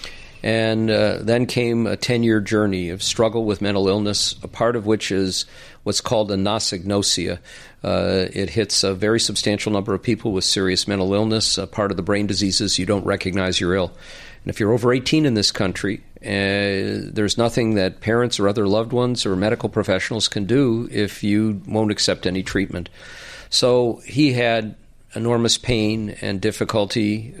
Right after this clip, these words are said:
We, as a family, suffered immensely. And then at thirty-four, he died accidentally, uh, of a carbon monoxide poisoning, but it was really driven by the lack of judgment, uh, caused by his mental illness. And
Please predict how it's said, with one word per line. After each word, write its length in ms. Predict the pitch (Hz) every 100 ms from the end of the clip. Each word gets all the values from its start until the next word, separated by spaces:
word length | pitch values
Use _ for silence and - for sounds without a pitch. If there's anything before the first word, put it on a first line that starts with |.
| - -
We, 560 | 101 107 107 110 104
as 260 | 110 104 104
a 60 | 95
family, 480 | - 104 104 104
suffered 500 | 101 - 107 - 107
immensely. 540 | 98 101 101 - 107 104 - - - - -
And 120 | 104
then 140 | 120
at 120 | 127
thirty-four, 880 | - 139 135 120 - 156 147 117 123 - - - -
he 180 | - 117
died 600 | 117 120 123 127 123 117 - - -
accidentally, 800 | 160 156 165 143 110 95 127 175 -
uh, 40 | 120 117 113 113
of 160 | 110 107
a 240 | 107 104
carbon 360 | 104 - 135 127
monoxide 580 | 117 117 135 - 101 90
poisoning, 500 | - 95 90 104 113
but 140 | 107
it 100 | 127
was 220 | 107 120 127
really 200 | 127 117
driven 320 | 110 104 98
by 200 | 104 101
the 320 | 95 98 98 - -
lack 240 | 113 104 120
of 100 | 90
judgment, 600 | 107 98 104 101 95 - -
uh, 640 | 104 101 101 101 98 98 - -
caused 340 | 113 104 98
by 140 | 101 92
his 240 | 98 -
mental 260 | 101 92 95
illness. 400 | 98 90 - - - - - - - -
And 500 | 113 113 113 113